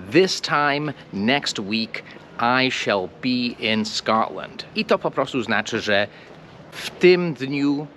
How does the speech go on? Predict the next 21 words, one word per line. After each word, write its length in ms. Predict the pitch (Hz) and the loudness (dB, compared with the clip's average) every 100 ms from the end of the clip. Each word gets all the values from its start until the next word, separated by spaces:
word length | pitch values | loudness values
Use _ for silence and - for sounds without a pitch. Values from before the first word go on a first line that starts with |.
| - - - | -20 -20 -16
w 140 | - | -14
tej 260 | - 139 175 | 2 4 6
godzinie, 680 | 170 156 170 123 90 92 113 - - | 4 2 0 0 -2 -4 -6 -12 -4
za 200 | - 156 | 0 0
tydzień, 600 | - 170 143 80 87 131 - - | 2 2 2 -2 -4 -6 -10 -4
to 140 | 120 127 | 0 0
będę 600 | 101 131 135 139 127 127 | 0 2 2 2 0 0
w 60 | |
Szkocji. 760 | - - 135 120 - - 151 - 131 135 143 | -4 -4 0 0 -2 -8 -14 -4 2 4 2
„I 60 | |
shall 420 | - - 120 113 98 95 | 0 0 0 0 -2 -2
be 460 | 123 92 78 - 101 | -2 -2 -6 -8 -8
in 120 | 95 | -6
Scotland”. 680 | - 104 98 - - - - - | -2 0 0 -2 -12 -16 -14 -4
Ale 140 | 139 | 0
tak 160 | 190 185 | 2 2
jak 80 | |
mówiłem, 380 | 202 190 160 90 | 0 0 0 -2
to 180 | 117 147 | -2 -2
brzmi 380 | 147 - 151 143 | -2 -6 -4 -4
dziwnie, 500 | 110 170 190 107 - | -2 0 -2 -2 -8